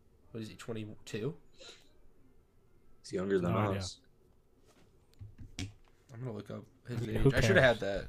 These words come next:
Speaker 1: I, I care.
Speaker 2: Yeah, so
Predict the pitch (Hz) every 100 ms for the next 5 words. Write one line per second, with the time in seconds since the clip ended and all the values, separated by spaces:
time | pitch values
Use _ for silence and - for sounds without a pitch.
0 | - 113 180 262 - 127 233 - - -
1 | - - - - _ - _ - _ -
2 | _ _ - 117 104 92 - 104 101 95